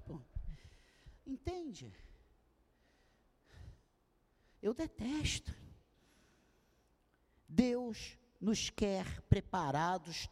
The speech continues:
todos os dias e em todas as circunstâncias.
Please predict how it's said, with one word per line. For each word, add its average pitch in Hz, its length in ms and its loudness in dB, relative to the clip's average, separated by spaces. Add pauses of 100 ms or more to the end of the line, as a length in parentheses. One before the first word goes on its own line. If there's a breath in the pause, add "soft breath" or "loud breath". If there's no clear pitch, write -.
todos 262 440 0
os 214 160 0
dias 185 640 -2
e 196 140 -2
em 170 140 0 (200)
todas 190 640 2
as 175 340 0 (200 loud breath)
circunstâncias. - 1700 -6